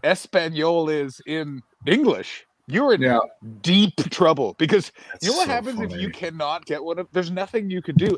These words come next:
Speaker 1: And also Toronto, it was so insane that I finally got to the front and told the customs agent, I was like, "You know, there's, like, people back there that are just stood at machines, which is making the line crazy long because they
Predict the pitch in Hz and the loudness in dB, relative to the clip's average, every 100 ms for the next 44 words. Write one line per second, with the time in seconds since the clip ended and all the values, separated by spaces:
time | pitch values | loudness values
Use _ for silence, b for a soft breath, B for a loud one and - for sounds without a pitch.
0 | - 190 202 180 170 160 165 160 160 - | 0 -2 0 -2 -4 -4 -4 -2 -4 -2
1 | 165 170 - 143 139 180 - 123 127 185 | 0 0 -4 -6 -4 -4 -2 -2 -2 -4
2 | 196 B B - 165 156 165 180 202 196 | -10 B B 2 4 4 2 0 0 -4
3 | 160 - 160 143 - 147 160 143 - 143 | -6 -2 -2 -4 -6 -2 0 0 -2 -2
4 | 151 117 110 104 113 120 131 - b b | -2 -2 -2 -2 -4 0 0 -2 b b
5 | b 160 202 247 254 233 - - 156 170 | b -2 2 2 2 0 -2 -4 2 2
6 | 156 143 - 147 135 139 131 127 - - | 4 2 2 2 4 4 2 -2 -4 2
7 | 139 143 127 - 139 127 113 120 117 127 | 2 2 -2 -4 -2 -2 -2 -6 -2 2
8 | 131 131 117 110 127 156 165 151 170 165 | 2 2 0 2 0 2 2 2 -2 -2
9 | 185 165 135 143 147 143 135 | -2 -4 -2 -2 2 2 2